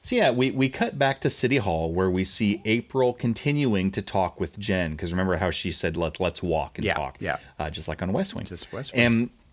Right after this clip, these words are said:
Speaker 1: April's asking her more questions about her life and what she wants to do with it. And, and as Jen continues to give April somewhat flip, disinterested answers, which April loves, by the way, April finally tells Jen,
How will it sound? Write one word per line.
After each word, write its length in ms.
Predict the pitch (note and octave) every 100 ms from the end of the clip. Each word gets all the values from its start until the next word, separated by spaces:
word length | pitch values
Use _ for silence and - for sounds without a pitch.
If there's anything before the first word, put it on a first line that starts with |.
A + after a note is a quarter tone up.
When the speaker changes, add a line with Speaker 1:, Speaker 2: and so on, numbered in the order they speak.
| - - - - -
Speaker 1:
April's 420 | E3 E3 F3+ C#3
asking 440 | A#2+ A#2+ - B2+
her 120 | C3+
more 220 | A2+ G#2 F2+
questions 480 | - A#2 - A2+
about 180 | G2+ D#2+
her 100 | D2
life 480 | D2+ G#2 C3+ C3+ B2
and 100 | G#2
what 100 | F2
she 140 | - F#2+
wants 220 | F2 -
to 80 | -
do 240 | - B2 C3+
with 220 | C3 C3+
it. 240 | B2+ B2+
And, 180 | G2+ G#2 -
and 160 | A#2 -
as 220 | C3 A#2+
Jen 340 | A2 D3+ A3
continues 500 | G#3+ E3+ D3+ C#3 C3+
to 80 | -
give 240 | G#2 G#2 G2
April 320 | G2 G2 G2
somewhat 440 | F2 - G#2 F#2+ -
flip, 400 | - A2 A2 - G2+
disinterested 720 | G2+ - F2 - - - E2+
answers, 540 | C#3 E3 - D#2 E2
which 240 | F2 D#2 -
April 300 | D#2+ D#2 D2
loves, 260 | D#2 D2+ C#2+
by 140 | D2+ C#2+
the 80 |
way, 160 | D2 D2 - - -
April 240 | A2 C3+ C#3
finally 340 | A2 F#2+ F#2+
tells 300 | F#2+ E2 D#2+
Jen, 400 | - E3+ C#3